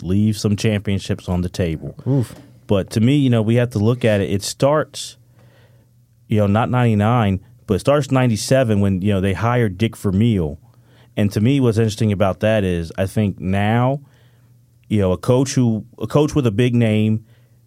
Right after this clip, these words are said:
Speaker 1: may have a long gap. You know, John Gruden did that. I feel like, you know, somehow if Bill Cowher got hired, if Tony Dungy came back, they've been gone for a while, it wouldn't be as weird. You know, we're more used to it. But back in ninety-seven, Dick Vermeil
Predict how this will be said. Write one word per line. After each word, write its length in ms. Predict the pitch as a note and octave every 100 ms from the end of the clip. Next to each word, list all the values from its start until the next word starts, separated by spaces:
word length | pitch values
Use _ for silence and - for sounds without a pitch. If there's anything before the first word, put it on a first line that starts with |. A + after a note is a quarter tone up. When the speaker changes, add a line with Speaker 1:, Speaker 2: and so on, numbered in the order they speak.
| _ - F2+
Speaker 1:
may 200 | G#2+ A#2+
have 220 | A#2 A2
a 40 |
long 320 | G#2 G#2+ A2+
gap. 220 | G#2+ G#2+ F#2+
You 100 | B2
know, 100 | F#2+
John 360 | A#2 A2 A2
Gruden 360 | G2 A#2 G#2 G2
did 140 | F#2+
that. 100 | F2
I 80 | F#2+
feel 180 | A2+ -
like, 260 | B2 A2 -
you 120 | A#2
know, 140 | G#2
somehow 580 | F#2+ - C3+ B2+ B2 A#2+ - - _ _ _ -
if 160 | F#2
Bill 200 | A2 C3
Cowher 580 | A#2+ B2 A2 A2 A2 -
got 240 | A2+ G#2+
hired, 480 | G#2+ A2 G#2+ G#2+ G#2 - - -
if 100 | -
Tony 260 | B2 B2+
Dungy 400 | A2+ A2+ A2+ A2
came 260 | A2+ A2+ G#2
back, 260 | G#2+ G#2+
they've 180 | F#2 G#2+
been 160 | G#2 G2
gone 280 | A2 A#2 A#2+
for 200 | B2 G#2+
a 80 | F2+
while, 460 | G2+ G#2+ A2+ A#2 - -
it 60 | G#2+
wouldn't 300 | B2 F3 A#2+
be 260 | A#2+ D#3+ G#2+
as 200 | F#2 F#2
weird. 360 | F2+ D#2 D2 _ _ _ _ -
You 100 | G2+
know, 60 |
we're 140 | G2 G#2+
more 180 | A2+
used 260 | G#2+ A#2+ B2
to 100 | G2+
it. 40 |
But 140 | E2+ F2
back 240 | A#2 C#3
in 100 | C3+
ninety-seven, 720 | B2+ B2+ G#2+ - C3 B2+ G#2
Dick 180 | F2+ C#3+
Vermeil 580 | C3 A2+ B2+ A#2+ G#2+